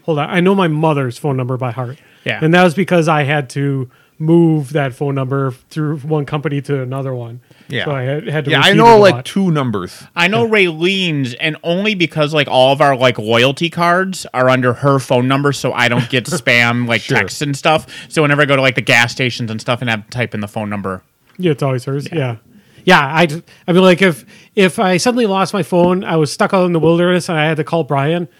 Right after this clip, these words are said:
Speaker 1: uh, I, I, I, I die out in the wilderness.
Speaker 3: You'd call
Speaker 1: I would
Speaker 3: T D S.
Speaker 1: Uh,
Speaker 3: You'd call
Speaker 1: I couldn't call T D S. I do. I, yeah, I couldn't.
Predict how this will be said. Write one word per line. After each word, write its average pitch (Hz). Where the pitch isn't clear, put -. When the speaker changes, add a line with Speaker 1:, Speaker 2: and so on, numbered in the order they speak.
Speaker 1:
uh, -
I, 151
I, 139
I, 139
I 135
die 123
out 127
in 143
the 135
wilderness. 143
Speaker 3:
You'd 156
call 156
Speaker 1:
I -
would 143
Speaker 3:
T 123
D 110
S. 123
Speaker 1:
Uh, 160
Speaker 3:
You'd 120
call 120
Speaker 1:
I 175
couldn't 202
call 185
T 175
D 156
S. 135
I 170
do. 156
I, 151
yeah, 151
I 127
couldn't. 127